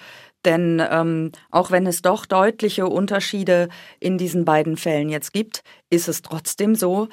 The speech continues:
dass das offensichtlich geheime Dokumente waren, die sch-, im Nationalarchiv hätten landen müssen, dort nicht gelandet sind, sondern in einem Schrank liegen und das über Jahre.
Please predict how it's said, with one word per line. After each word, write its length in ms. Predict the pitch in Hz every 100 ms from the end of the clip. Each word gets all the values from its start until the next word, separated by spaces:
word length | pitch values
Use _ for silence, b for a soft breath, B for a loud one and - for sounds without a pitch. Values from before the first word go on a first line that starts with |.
| B B
dass 160 | 170 165
das 260 | 165 - -
offensichtlich 720 | 147 - 233 208 214 202 202
geheime 380 | 185 170 170 180
Dokumente 600 | 180 180 165 147 170 185
waren, 300 | 185 190 196 B B B -
die 180 | 185 170
sch-, 180 | - - - _ _ -
im 340 | 190 185 185
Nationalarchiv 1160 | 175 180 175 202 175 170 226 220 220 - 247 -
hätten 220 | 220 220
landen 340 | 196 202 240 214
müssen, 320 | 214 - 214
dort 260 | 165 160
nicht 220 | 180 175 -
gelandet 440 | 175 170 175 170
sind, 260 | 214 269 269
sondern 320 | 190 185 180
in 160 | 170
einem 260 | 160 160 165
Schrank 380 | - - 220 254
liegen 320 | 247 254 247
und 160 | 185 175
das 160 | 170
über 220 | - 147
Jahre. 480 | 143 143 175 208 233